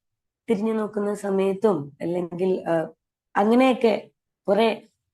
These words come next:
ഏഹ്, ജീവിതത്തിൽ ഞാൻ കണ്ടുപോയ ഒരുപാട് സ്ത്രീകളെയൊക്കെ അതിനകത്ത്, ഏഹ്, പഠന വിധേയമാക്കിയിട്ടുണ്ട് ആലോചനയുടെ ഭാഗമാക്കിയിട്ടുണ്ട്. അപ്പം,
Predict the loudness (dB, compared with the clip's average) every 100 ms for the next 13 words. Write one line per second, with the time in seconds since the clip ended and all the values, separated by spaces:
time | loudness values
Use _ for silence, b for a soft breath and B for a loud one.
0 | -10 -6 -2 2 6 6 6 4 2 0
1 | -2 -2 0 0 -2 -4 -4 -4 -4 -6
2 | _ _ _ _ _ -20 -6 -4 -2 -2
3 | -2 -2 -4 -4 -4 -4 -6 -6 -8 -6
4 | -6 -4 -4 -4 -4 -4 -12 _ -6 -2
5 | -2 -4 -4 0 2 2 2 4 2 2
6 | -2 -8 -8 -8 -8 -8 -4 -4 -2 -4
7 | -4 -2 -4 -6 -14 _ -2 0 0 -4
8 | -6 _ -18 -12 -10 -10 -8 -6 -8